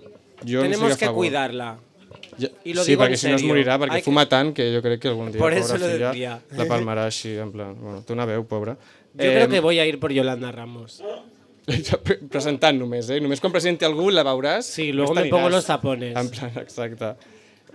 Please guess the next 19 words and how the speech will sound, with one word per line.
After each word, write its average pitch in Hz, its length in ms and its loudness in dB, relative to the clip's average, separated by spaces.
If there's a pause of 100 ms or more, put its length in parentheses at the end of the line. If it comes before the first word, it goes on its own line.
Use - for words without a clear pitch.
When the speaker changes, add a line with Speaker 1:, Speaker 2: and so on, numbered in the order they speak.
(200)
Speaker 1:
Eh, 139 680 2 (600)
re, 175 240 0
no 185 80 2
ho 202 40 0
sé, 185 200 0
en 165 120 2
plan, 147 220 0 (320)
crec 143 140 0
que 165 40 0
hi 180 60 4
ha, 185 80 6
i 156 120 0
a 139 40 2
més 151 160 -2
hi 151 40 0
ha 127 40 0
com 151 160 0
un, 165 160 0
un, 135 460 0